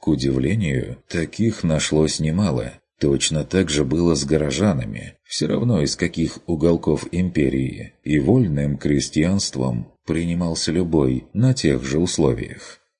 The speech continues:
На снабжение, оружие и прочее ушла существенная часть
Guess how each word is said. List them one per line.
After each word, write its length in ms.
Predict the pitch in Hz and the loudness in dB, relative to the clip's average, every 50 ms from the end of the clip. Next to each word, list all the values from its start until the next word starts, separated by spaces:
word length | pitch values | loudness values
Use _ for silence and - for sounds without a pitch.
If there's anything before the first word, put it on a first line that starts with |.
| _ - | _ -4
На 160 | 80 78 71 | -2 -2 -2
снабжение, 800 | 65 - 80 76 67 69 73 95 117 123 113 95 80 76 71 67 | -2 -2 -2 -2 -2 0 2 2 4 4 4 2 2 0 0 0
оружие 640 | 69 71 76 95 113 107 90 76 73 73 71 71 69 | 2 2 2 4 4 2 2 2 2 2 4 2 2
и 220 | - - - 80 | 0 -2 -4 -4
прочее 760 | 67 - - 110 127 113 101 - - 71 64 60 60 62 - _ _ | -4 0 2 2 2 2 2 0 -4 -4 -4 -4 -6 -8 -10 _ _
ушла 500 | - 73 80 76 - - 98 104 120 113 | 0 2 2 2 2 0 -2 0 0 0
существенная 960 | 104 - - 78 69 - - - 120 104 - - 85 85 82 82 82 80 78 | 0 0 -2 -2 -2 0 0 2 2 0 0 -2 -2 -2 0 0 0 0 -2
часть 480 | 73 - - 110 110 98 - - - - | -2 -2 -2 0 0 0 -2 -4 -8 -12